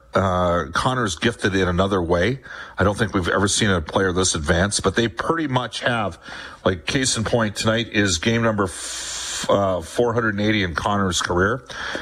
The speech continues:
and they pretty much had similar point totals at every stretch in the way in their career. The only difference is that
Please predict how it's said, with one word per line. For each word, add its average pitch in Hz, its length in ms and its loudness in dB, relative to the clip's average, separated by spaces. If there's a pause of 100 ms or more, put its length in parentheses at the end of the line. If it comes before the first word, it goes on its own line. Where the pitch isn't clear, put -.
(160)
and 107 140 2
they 101 100 2
pretty 156 520 -2
much 127 220 -2
had 104 220 0
similar 120 360 2
point 98 340 0
totals 78 400 0
at 95 40 4
every 95 160 2
stretch - 420 0
in - 20 2
the 85 60 6
way 95 160 4
in 92 40 2
their 87 140 0
career. 95 380 0 (480)
The 101 100 4
only 139 160 2
difference - 640 0 (720)
is 101 760 0
that 104 280 2